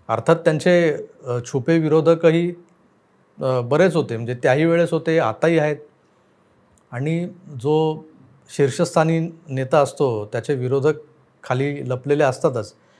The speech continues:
तर देवेंद्र फडणवीसांचे विरोधक नसतील असं आपण मानू शकत नाही. त्यांचे काही विरोधक होते ज्यांचा दोन हजार एकोणीसच्या निवडणुकीपूर्वीच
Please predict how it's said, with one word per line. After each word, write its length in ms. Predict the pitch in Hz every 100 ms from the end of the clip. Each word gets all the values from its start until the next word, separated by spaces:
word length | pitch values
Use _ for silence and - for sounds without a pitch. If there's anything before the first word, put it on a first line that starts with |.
| _ _
तर 60 | 131
देवेंद्र 380 | 117 135 160 185
फडणवीसांचे 540 | 180 185 190 190 190 190
विरोधक 340 | 180 185 180 175
नसतील 320 | 170 - 165
असं 280 | 160 165 160
आपण 300 | 120 147 165 127
मानू 220 | 131 147
शकत 400 | 131 113 110 101
नाही. 120 | 101 - _ _ -
त्यांचे 220 | 143 190
काही 300 | - 160 190
विरोधक 400 | 196 190 190 180
होते 420 | 175 170 175 170
ज्यांचा 540 | 147 139 135 156 156 160 - _ _ _
दोन 180 | 123 151
हजार 200 | 156 170
एकोणीसच्या 500 | 151 135 160 160 180
निवडणुकीपूर्वीच 960 | 160 151 151 151 165 143 147 156 135